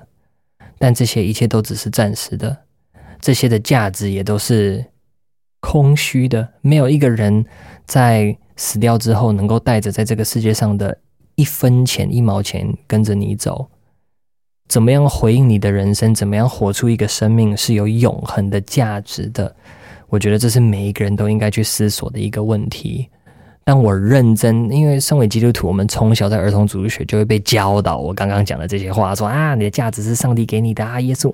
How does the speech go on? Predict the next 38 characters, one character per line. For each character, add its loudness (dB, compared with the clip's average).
爱 0
你 0
呀， -2
我 -4
们 -2
不 2
应 4
该 2
去 -2
赢 4
得， 4
想 0
办 0
法 0
赢 2
得 2
这 0
个 -2
世 0
界 2
啊。” 0
但 2
是 2
那 4
些 2
通 0
通 2
在 0
我 -2
的 -4
脑 0
海 0
里 -2
面 2
只 -8
是 -6
一 -4
堆， 0